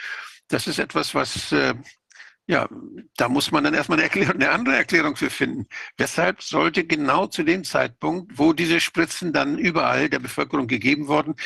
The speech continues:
welcher andere Grund, äh, kann denn dazu geführt haben, dass plötzlich diese Notfälle am Herzen und im Gehirn und im Zentralnervensystem gena-, so viel mehr wurden?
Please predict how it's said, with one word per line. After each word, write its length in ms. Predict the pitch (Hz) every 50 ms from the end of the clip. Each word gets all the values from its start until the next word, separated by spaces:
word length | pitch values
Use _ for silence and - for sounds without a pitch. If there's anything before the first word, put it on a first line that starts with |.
| - - - - -
welcher 360 | 143 165 165 - - 139 -
andere 380 | 135 139 170 202 196 208 247 220
Grund, 420 | - - 196 151 139 135 120 - - - - - - - _
äh, 200 | - 139 139 - - - - 147
kann 200 | - 143 143 143
denn 160 | 143 143 139 131
dazu 240 | 131 - - 156
geführt 360 | 135 156 131 - 151 135 120 -
haben, 180 | 135 135 123
dass 140 | 127 120 -
plötzlich 480 | - - 135 143 135 - - 175 156 -
diese 260 | - 151 127 117 127
Notfälle 600 | 131 143 135 123 - - - 139 135 131 135 120 - - - - - - -
am 160 | - 117 117 113
Herzen 580 | 113 131 131 131 - - - - 139 135 120
und 160 | 143 156 -
im 140 | - 120 120
Gehirn 440 | 120 - 98 117 131 127 123 123 135
und 220 | - 127 113 107
im 180 | 123 113 113 110
Zentralnervensystem 1080 | - - 123 107 - 139 127 123 123 120 117 - - - - - - 143 123 123 120 120 - - - - -
gena-, 280 | - 139 131 139 - -
so 160 | - - 147
viel 200 | 131 - - 139
mehr 200 | 127 151 190 202
wurden? 320 | 170 151 127 107 95 98